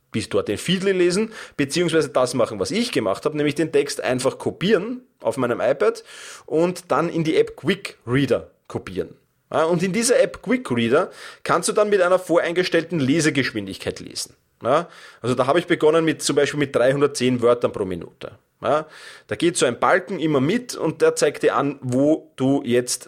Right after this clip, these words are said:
sein solltest und wie schnell du lesen solltest.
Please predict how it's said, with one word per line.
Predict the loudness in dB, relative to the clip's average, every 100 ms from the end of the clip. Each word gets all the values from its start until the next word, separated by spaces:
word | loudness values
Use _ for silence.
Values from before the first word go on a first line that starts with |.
| -4
sein | 0 2 2
solltest | 0 0 -2 -2
und | -2
wie | -2
schnell | 0 -2 0
du | -4 -4 -4
lesen | 0 2 2
solltest. | 0 -4 -6 -12 -18 -20